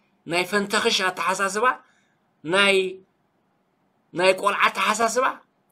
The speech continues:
ዝኾነ ይኹን ዘይተምሃረ መሃይም ክሓስቦ ዘይክእል ኣዘራርባ ኣተሓሳስባ ካብኡ ንላዕሊ ህዝቢ ኤርትራ ይፈልጥ እዩ። ኣካይዳኹም ዘሎ መንገድኹም፣ ዕላማኹም፣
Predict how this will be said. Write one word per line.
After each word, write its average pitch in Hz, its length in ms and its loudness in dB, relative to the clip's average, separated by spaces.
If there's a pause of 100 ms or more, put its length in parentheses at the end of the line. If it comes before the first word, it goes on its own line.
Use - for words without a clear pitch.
(140)
ዝኾነ 175 360 0
ይኹን 202 220 0
ዘይተምሃረ 202 500 0 (240)
መሃይም 185 380 -2
ክሓስቦ 196 400 -4
ዘይክእል 247 380 -2
ኣዘራርባ 285 480 2 (360)
ኣተሓሳስባ 247 580 -2 (540)
ካብኡ 180 240 -2
ንላዕሊ 170 320 -2 (800)
ህዝቢ 151 180 -6
ኤርትራ 156 240 -4 (320)
ይፈልጥ 139 380 -10
እዩ። - 100 -20 (320)
ኣካይዳኹም 175 520 0 (1500)
ዘሎ 185 300 4 (100)
መንገድኹም፣ 190 560 0 (380)
ዕላማኹም፣ 190 560 2